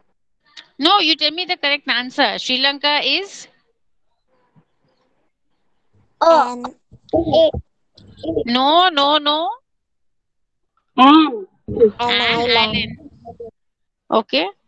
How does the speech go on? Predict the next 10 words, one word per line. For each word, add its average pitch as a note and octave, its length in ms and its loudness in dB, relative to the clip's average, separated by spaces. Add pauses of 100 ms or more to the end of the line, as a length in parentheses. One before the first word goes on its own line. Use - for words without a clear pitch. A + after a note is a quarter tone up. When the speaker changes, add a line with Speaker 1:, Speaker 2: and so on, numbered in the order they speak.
(500)
Speaker 2:
Is D4 360 -8
wrong F4 240 0
answer. C#4+ 460 -8 (680)
Speaker 1:
The A3 240 -4
answer B3 360 -4
is D4 440 0
an A#3 320 0
island. G#3 480 -4 (2000)
Speaker 2:
Yes. A3+ 640 -8 (460)
Speaker 1:
Continue. B3+ 580 -4